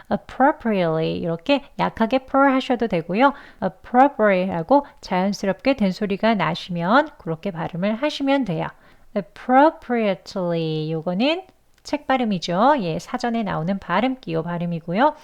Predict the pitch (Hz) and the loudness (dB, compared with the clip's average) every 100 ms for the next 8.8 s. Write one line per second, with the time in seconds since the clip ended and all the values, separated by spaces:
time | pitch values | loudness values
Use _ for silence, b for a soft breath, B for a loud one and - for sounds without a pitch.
0 | B B - 185 180 175 175 214 330 339 | B B -14 -6 -4 -2 -2 -2 -2 -2
1 | 202 190 185 185 208 247 247 247 - 180 | -2 0 0 -2 -4 -4 -2 -4 -4 0
2 | 214 320 B B B _ 196 190 _ - | 2 2 B B B _ -4 -4 _ -16
3 | - 247 262 285 311 311 - 240 214 190 | -2 4 6 6 4 0 -8 -2 0 -2
4 | - 202 175 170 165 160 175 - - 220 | -4 -8 -4 -4 -4 -4 -4 -4 -4 -4
5 | - _ _ 185 180 233 294 302 294 220 | -4 _ _ -4 -2 4 4 4 0 -2
6 | 196 - 339 359 - 247 _ - 285 180 | -4 0 0 0 -4 -6 _ -8 -2 -2
7 | 165 233 - 226 208 190 190 180 165 160 | -2 -4 -8 -6 -4 0 0 0 -2 -4
8 | 160 160 180 180 170 160 254 | -4 -4 -4 -2 -2 0 0